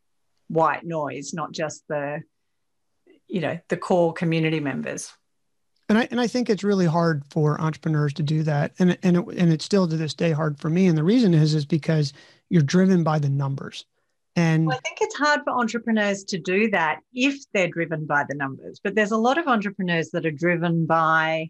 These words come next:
Speaker 1: the people that they serve. But I would say that there's more driven by the numbers than there are <laughs> the, the human connection. But the
Speaker 2: There's always
Speaker 1: communities
Speaker 2: that
Speaker 1: that really
Speaker 2: me-,
Speaker 1: flourish are,
Speaker 2: there's
Speaker 1: are
Speaker 2: always that metric.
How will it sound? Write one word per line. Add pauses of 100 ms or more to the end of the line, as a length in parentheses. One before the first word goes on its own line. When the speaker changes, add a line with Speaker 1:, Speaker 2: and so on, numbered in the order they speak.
(440)
Speaker 1:
the
people
that
they
serve. (480)
But
I
would
say
that
there's
more
driven
by (300)
the
numbers
than
there
are (160)
<laughs>
the,
the
human
connection.
But
the
Speaker 2:
There's
always
Speaker 1:
communities
Speaker 2:
that
Speaker 1:
that (240)
really
Speaker 2:
me-, (120)
Speaker 1:
flourish (240)
are,
Speaker 2:
there's
Speaker 1:
are
Speaker 2:
always
that
metric.